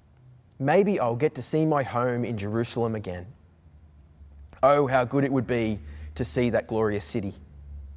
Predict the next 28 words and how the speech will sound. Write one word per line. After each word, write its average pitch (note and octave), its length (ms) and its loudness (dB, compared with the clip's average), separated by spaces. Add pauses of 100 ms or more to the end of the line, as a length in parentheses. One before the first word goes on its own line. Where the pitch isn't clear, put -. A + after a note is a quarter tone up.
(1000)
Maybe G#2+ 280 -6
I'll G2+ 80 -4
get F2+ 160 -12
home." F2+ 280 -10 (2000)
I A#2+ 100 4
imagine C3+ 320 2
him, A#2 320 -4 (260)
uh, G2+ 240 -4
perhaps B2+ 300 0
a B2 60 -2
little A#2+ 160 2
bit A2+ 160 -4
like A2+ 240 2
a G#2+ 40 -2
high A#2 200 4
schooler G#2+ 420 0
during A2 240 -4
last A2 260 -2
period, A2 440 -2 (400)
seeing C3 340 0
the A2 60 2
clock - 340 2
tick - 180 -6
down A2+ 340 0
towards A2 280 -2
that G#2+ 140 -2
final A2 320 -2
bell G2+ 280 -2